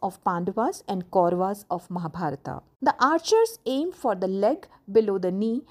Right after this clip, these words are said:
as there are negative points for striking any other parts of the body. Gatka. Gatka is a weapon-based martial art form performed by the Sikhs of Punjab. The name Gatka refers to the one whose freedom belongs to grace.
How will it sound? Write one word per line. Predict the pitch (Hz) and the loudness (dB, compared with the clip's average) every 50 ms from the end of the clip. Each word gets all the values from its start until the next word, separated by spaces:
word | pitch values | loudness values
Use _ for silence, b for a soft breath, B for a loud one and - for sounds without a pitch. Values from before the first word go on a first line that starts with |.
| B B B B - | B B B B -6
as | 233 233 240 285 311 - - - _ _ | -4 -2 -2 -4 -6 -8 -14 -18 _ _
there | 220 233 233 226 | 0 0 2 2
are | 214 196 | 2 0
negative | 196 202 214 226 262 285 - 320 311 - | 0 0 0 0 0 2 2 2 0 0
points | - 202 180 170 190 202 - | -2 -2 -2 -2 -2 -6 -4
for | - 180 180 | -4 -4 -4
striking | 180 - - 262 185 180 185 - 220 220 226 226 - _ | -4 -4 -2 0 0 0 0 -2 -4 -4 -4 -6 -8 _
any | - 240 240 262 320 - - | -2 0 2 2 0 0 -2
other | - 202 175 175 170 | -4 -2 -2 -2 -2
parts | 170 - - 175 165 170 - - - - - | -2 -4 -6 -6 -6 -6 -8 -10 -14 -10 -8
of | - 143 - - | -10 -10 -8 -10
the | - | -12
body. | 139 - 139 104 - - 87 - - _ _ _ _ _ _ 233 | -6 -4 -4 -4 -4 -6 -12 -16 -18 _ _ _ _ _ _ 4
Gatka. | 269 277 330 - - - 254 196 175 175 180 - _ _ _ _ - | 4 4 4 4 0 0 2 2 2 0 -4 -8 _ _ _ _ 2
Gatka | - 381 381 - - 494 494 440 | 2 2 2 2 0 2 2 2
is | 381 339 | 4 2
a | 277 | 2
weapon-based | 269 247 247 - 320 339 302 - 233 233 240 311 - - - - | 2 0 0 2 0 0 0 0 0 2 2 0 0 -2 -6 -6
martial | 226 208 214 214 214 220 - - 294 247 | -2 0 2 2 2 2 2 2 2 2
art | 196 185 180 - | 2 2 0 -2
form | - - 330 269 214 185 185 208 226 B B B _ _ | -4 2 4 4 6 4 2 -2 -6 B B B _ _
performed | 294 285 277 - - 359 330 339 359 349 - - | 0 0 0 0 0 0 0 0 -2 -6 -8 -4
by | - 196 185 | -2 -2 -2
the | 180 202 202 | -2 -2 -4
Sikhs | - - 285 277 - - - - _ | -2 -2 -2 -2 -2 -6 -14 -10 _
of | - 185 - - - | -6 -6 -6 -4 -2
Punjab. | 185 175 180 175 - 196 160 143 139 - - - _ b b b b b b | -2 0 0 0 0 0 0 0 0 -4 -8 -14 _ b b b b b b
The | 262 311 359 | 2 2 4
name | 339 381 440 480 466 349 | 6 6 6 6 4 4
Gatka | 247 240 240 240 - - 269 254 240 | 4 4 4 4 0 -2 0 0 0
refers | 208 202 202 202 - 262 247 277 302 - - | 0 -2 -4 -2 -2 0 0 0 0 -2 -6
to | - 254 | -8 -6
the | 202 202 190 185 - _ _ _ | -4 -4 -6 -6 -8 _ _ _
one | - 254 269 233 208 208 247 B B B B B | 4 4 4 4 2 -2 -6 B B B B B
whose | _ - 320 359 349 | _ 0 2 2 0
freedom | - - - 269 233 220 220 214 196 | -2 -6 -4 -4 -2 -2 -2 -2 0
belongs | 175 185 190 190 190 202 240 - - | 0 0 0 0 -2 -4 -4 -6 -8
to | - 208 180 | -8 -8 -8
grace. | 156 - 175 180 202 277 - - - - | -6 0 2 2 2 2 -2 -4 -10 -12